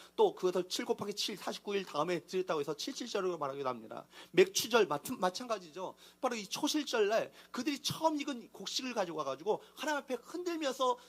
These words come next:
예물을 드립니다. 이걸 요제라고 하는데 그때 하나님 앞에 흔들면서, 요제라는 것은 흔들면서 예배를 드리는 거예요.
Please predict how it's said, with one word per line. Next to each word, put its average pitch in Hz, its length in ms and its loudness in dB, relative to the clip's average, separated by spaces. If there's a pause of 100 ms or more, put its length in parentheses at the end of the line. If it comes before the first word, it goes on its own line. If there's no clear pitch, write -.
(120)
예물을 214 300 4
드립니다. 135 400 -10
이걸 170 320 2
요제라고 226 520 6
하는데 143 440 -2 (640)
그때 330 320 6
하나님 269 240 8
앞에 262 140 4
흔들면서, 240 720 6 (260)
요제라는 233 400 6
것은 208 220 4
흔들면서 330 520 4
예배를 202 260 4
드리는 180 320 -6
거예요. 113 360 -8